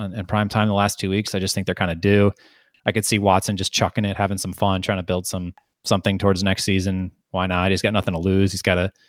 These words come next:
get the reps in while he can. So, uh, I don't feel like anyone's gonna be taking them at plus two and a half. So I kinda like that. But, and, and Tomlin has a fave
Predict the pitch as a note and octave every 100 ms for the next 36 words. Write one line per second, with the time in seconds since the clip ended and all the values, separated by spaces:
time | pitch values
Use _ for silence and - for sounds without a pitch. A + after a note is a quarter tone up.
0 | _ _ _ _ _ _ A2+ G#2 F#2+ G2+
1 | - G#2+ F#2 E2+ E2 F#2 F#2 F2 F#2 F2
2 | F2+ _ _ _ - F#2+ - G2 A2 -
3 | F#2+ F#2+ F#2 F2+ - F#2+ - F#2+ - F2+
4 | F2 - F2 - F2+ E2 E2+ E2 - F2
5 | F#2 - _ _ - - G2 E2+ E2 -
6 | E2 E2+ - - - _ _ - A#2 B2+
7 | B2 A#2 G#2+ G2+ E2+ - F#2 F2+